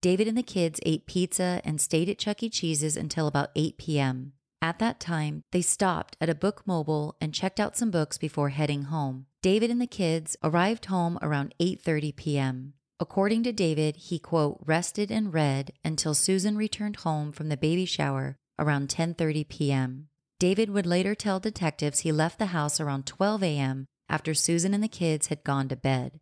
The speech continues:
David said he then headed out on a three-hour drive to Wisconsin to do some unscheduled sales calls on medical providers to market his back brace. David checked into a Red Roof Inn during the early morning hours of November eighth.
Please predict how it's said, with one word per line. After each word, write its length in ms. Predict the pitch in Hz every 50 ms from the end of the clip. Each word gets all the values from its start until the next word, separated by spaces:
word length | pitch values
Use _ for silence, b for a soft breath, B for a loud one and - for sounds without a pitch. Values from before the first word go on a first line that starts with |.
| _ _ _ _ _
David 320 | - 170 175 196 208 226 208
said 260 | - - 185 170 165
he 140 | 165 165 165
then 300 | 139 147 156 165 180 202
headed 280 | 202 226 226 233 233 220
out 280 | 175 156 151 151 - -
on 100 | 143 147
a 60 | 139
three-hour 680 | 139 - - 175 165 180 190 202 - - 190 190 190 202
drive 380 | 196 - 175 165 151 147 151 147
to 120 | - 160
Wisconsin 840 | 139 139 131 - - - - 190 202 214 - - 151 147 139 139 139 - _ _ _
to 100 | - 185
do 220 | 165 170 202 208
some 240 | 202 - - 165 165 -
unscheduled 680 | - 175 196 208 202 - - 190 175 165 185 185 170
sales 380 | - - - 165 160 160 160 -
calls 440 | - - 156 147 143 143 143 - - -
on 180 | - 147 143
medical 360 | 143 151 160 190 208 - 185 170
providers 680 | - 156 151 139 143 139 135 135 135 139 139 135 - _ _ _ -
to 100 | - 180
market 340 | 170 160 160 165 - 190 -
his 180 | - 170 151 -
back 340 | - 156 143 139 - -
brace. 480 | - 117 113 71 - - - - - - _ _ _ _ _ _
David 320 | - 175 190 196 220 202
checked 320 | - - - 196 196 - -
into 280 | 208 208 202 196 185
a 80 | 175 160
Red 340 | 143 147 156 170 175 170 165
Roof 260 | 185 185 190 190 - -
Inn 340 | - 160 151 147 143 147 147
during 300 | 143 - 151 143 139 139
the 120 | 139 147 - -
early 320 | 160 160 175 180 190 202
morning 360 | 196 185 175 180 185 185 - -
hours 380 | 156 147 139 135 131 135 131
of 120 | 139 135 131
November 440 | 135 135 131 135 135 131 135 135 - -
eighth. 300 | - 143 131 127 - _